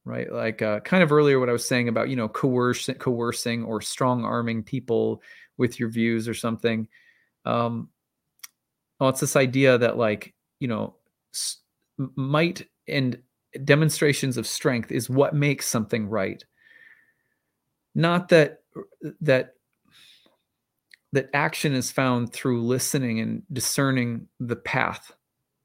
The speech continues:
the path of truth that comes from listening,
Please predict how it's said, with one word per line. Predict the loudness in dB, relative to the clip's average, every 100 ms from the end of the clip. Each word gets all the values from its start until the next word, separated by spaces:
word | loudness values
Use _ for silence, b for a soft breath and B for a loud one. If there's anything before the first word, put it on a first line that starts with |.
| -10
the |
path | -10 -4 0 0 -2 -12 _ _ _ _ _ _ _ _ -4
of | -4
truth | 0 0 0 -8 -20 _ _ _ _ _ _ _ _ -6
that | -6 -2
comes | 0 0
from | 0 0
listening, | 2 0 -4 -6 -8